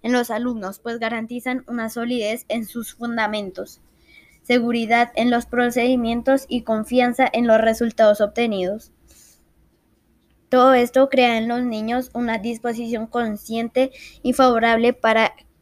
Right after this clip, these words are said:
para emprender acciones que conducen a la solución de los problemas a los que se enfrentan cada día. Naturaleza de las matemáticas.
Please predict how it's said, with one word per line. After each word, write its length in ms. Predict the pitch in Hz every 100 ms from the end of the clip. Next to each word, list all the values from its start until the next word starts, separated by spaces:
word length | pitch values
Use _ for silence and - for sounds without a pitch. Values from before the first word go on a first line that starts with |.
| _ _
para 200 | 233 233
emprender 680 | 226 226 226 208 196 233 -
acciones 760 | 233 226 - 220 226 247 254 -
que 200 | 240 226
conducen 560 | 220 214 233 226 226
a 140 | - 220
la 160 | 220
solución 640 | 226 226 226 240 220 220 240 - - - -
de 100 | 247
los 180 | 247 240
problemas 560 | 233 226 226 233 247
a 120 | -
los 220 | 233 220 -
que 120 | 220
se 100 | 214
enfrentan 500 | 214 214 220 226 226
cada 260 | 220 208
día. 320 | 202 220 180 - _ _ _ _ _ _ _ _
Naturaleza 680 | 233 233 254 262 254 247 262
de 80 | 262
las 140 | 262
matemáticas. 880 | 254 254 247 226 214 - 180 202